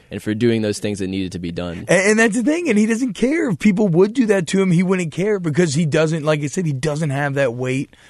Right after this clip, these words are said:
Speaker 2: on his shoulders, and you can feel that, and it's good for the series. And
Speaker 1: It is. It's very good.
Speaker 2: And, and he's just, he's great. You, you mentioned this scene earlier, but,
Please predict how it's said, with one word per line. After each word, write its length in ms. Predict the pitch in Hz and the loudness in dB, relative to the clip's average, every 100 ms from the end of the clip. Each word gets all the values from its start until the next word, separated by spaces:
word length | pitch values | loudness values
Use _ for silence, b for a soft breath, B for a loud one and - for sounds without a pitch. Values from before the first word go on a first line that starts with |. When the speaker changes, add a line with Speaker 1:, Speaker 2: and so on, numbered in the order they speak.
| B B B B | B B B B
Speaker 2:
on 140 | - 156 | 0 2
his 120 | 139 | 0
shoulders, 560 | - 135 156 147 131 120 | 0 0 0 0 0 0
and 140 | 135 | 0
you 80 | 151 | 0
can 180 | 165 131 | 0 -2
feel 320 | - 139 160 | -2 0 0
that, 160 | 147 135 | 0 0
and 80 | 135 | -2
it's 140 | 131 123 | -4 -4
good 260 | 139 160 147 | -2 -2 0
for 100 | 180 | 0
the 120 | 160 | 0
series. 600 | - 135 135 139 143 123 | 0 0 2 2 0 -2
And 340 | 139 135 131 127 | -2 0 2 2
Speaker 1:
It 80 | |
is. 180 | 123 120 | 0 -4
It's 100 | - | -6
very 240 | 110 104 98 | -2 0 0
good. 180 | 95 - b _ - | -4 -8 b _ 0
Speaker 2:
And, 420 | 143 139 135 135 | 2 2 0 0
and 220 | 131 123 | 0 0
he's 260 | 104 147 123 | 0 0 0
just, 240 | 156 139 | -2 -2
he's 180 | 156 139 | -2 -2
great. 380 | - 165 160 117 | -2 0 0 -2
You, 260 | 160 170 180 | -2 0 2
you 200 | 175 196 | 2 4
mentioned 360 | 196 160 175 | 2 2 0
this 120 | 170 - | 0 0
scene 260 | 170 139 | -2 0
earlier, 500 | 127 139 143 101 104 - - | 0 0 0 -2 -8 -8 2
but, 320 | 139 127 | 4 4